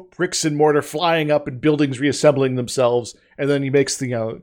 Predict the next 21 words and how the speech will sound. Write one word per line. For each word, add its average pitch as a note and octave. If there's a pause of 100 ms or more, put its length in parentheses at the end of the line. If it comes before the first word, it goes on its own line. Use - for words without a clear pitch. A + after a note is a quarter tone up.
(120)
uh, A#2
Shell C#3
Beach C3+
and B2+
all A#2+
that A#2+
sort A2+
of A2
stuff. -
It's -
very D3
much C#3
a, B2 (180)
he F#3+
is D#3+
changing D3
the B2+
city C#3 (240)
based D3+
on C3 (340)
the B2+